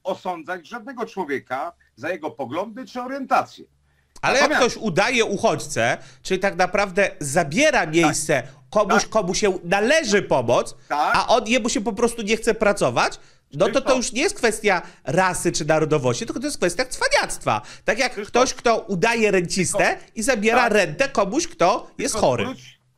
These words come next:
Speaker 1: zwróć uwagę, ty w pewnym momencie mówiąc, użyłeś dwóch słów,
Speaker 2: Mhm.
Speaker 1: które mną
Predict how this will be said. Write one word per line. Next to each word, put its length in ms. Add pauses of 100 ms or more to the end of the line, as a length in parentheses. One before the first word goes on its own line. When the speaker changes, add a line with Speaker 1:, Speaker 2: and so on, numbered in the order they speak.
(100)
Speaker 1:
zwróć 380
uwagę, 600 (400)
ty 120
w 80
pewnym 400
momencie 600
mówiąc, 720 (480)
użyłeś 720 (1500)
dwóch 280
słów, 600
Speaker 2:
Mhm. 420
Speaker 1:
które 260
mną 400